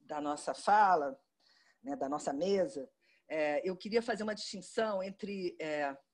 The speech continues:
minoria numérica e minoria social. Foi muito legal, Valmir, trazer esses números, esses dados populacionais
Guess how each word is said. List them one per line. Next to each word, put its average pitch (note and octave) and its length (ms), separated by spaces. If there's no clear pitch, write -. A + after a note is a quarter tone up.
minoria G#3 880
numérica G#3+ 800
e F#3+ 80
minoria G#3 500
social. D3+ 640
Foi G3+ 120
muito C4 200
legal, G#3+ 380
Valmir, F#3+ 520
trazer F#3+ 420
esses F#3 340
números, F3+ 400
esses F3 300
dados F#3 640
populacionais F3+ 1040